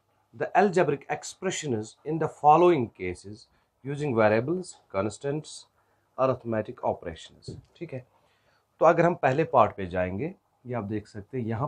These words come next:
पे लिखा है subtraction of z from y, subtraction of z from y।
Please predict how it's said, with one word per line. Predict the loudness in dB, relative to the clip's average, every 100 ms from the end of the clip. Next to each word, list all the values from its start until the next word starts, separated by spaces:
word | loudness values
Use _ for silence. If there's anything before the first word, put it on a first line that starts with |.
| -6
पे |
लिखा | -6 -4 0 0
है | 0 -6 _ _ _
subtraction | 0 2 4 4 2 2 -6 0
of | 2 2
z | -2 -2 0 0 -6
from | -8 -4 2
y, | 4 4 0 _ _ _ _ _ _ _
subtraction | _ -4 -4 0 0 0 -2 -10 -10 -12 _ _ _ _ _ _ _ _ _ _ _ _ _ _ _ _ _ _ _ _ _ _ _ -6
of | 2 6 6 2 -4 _ _ _ _ _ _ _ -20
z | -18 -10 0 2 2 -6 _ _ _ _ _ _ _ _ _ _ _ _ _ _ _ _ _ _ _ _ _ _ _ _ _
from | -6 -2 -2 -4 -8 _ _ _ _ _ _ _ _ _ _ -8
y। | -4 -4